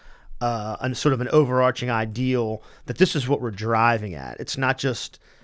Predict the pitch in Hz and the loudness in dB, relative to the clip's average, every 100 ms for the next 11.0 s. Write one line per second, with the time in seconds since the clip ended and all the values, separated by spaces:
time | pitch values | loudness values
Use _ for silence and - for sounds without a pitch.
0 | _ _ _ 113 98 95 113 117 131 135 | _ _ _ -8 -6 -6 -6 0 2 2
1 | - 127 123 - 120 117 110 120 117 113 | 2 2 0 -4 -4 -2 0 0 0 0
2 | 120 113 117 - 117 113 - 107 113 - | -2 -2 -6 -4 -2 -2 -2 -4 -4 -4
3 | 104 104 - 120 107 101 107 104 - 120 | -6 -4 -2 -2 -2 -4 -4 -4 -4 -4
4 | 117 110 104 - - 117 110 - 117 107 | -2 -2 -4 -8 -8 -6 -6 -6 -4 -6
5 | 95 98 - 110 135 143 - _ _ _ | -6 -8 -6 -4 -2 -4 -8 _ _ _
6 | _ _ _ - 110 110 110 98 117 107 | _ _ _ -10 -8 -6 -6 0 2 2
7 | 104 - 113 110 - - - 117 107 101 | 0 -4 -8 8 8 8 -2 -2 -2 -4
8 | - 101 104 104 98 104 104 107 - 104 | -4 -4 -4 -4 -6 -6 -6 -6 -8 -8
9 | 101 101 104 101 98 - - _ _ - | -6 -6 -8 -10 -14 -18 -20 _ _ -6
10 | 110 - 110 104 107 98 107 92 95 95 | -6 -6 -8 -6 -4 -2 -2 -4 -8 -10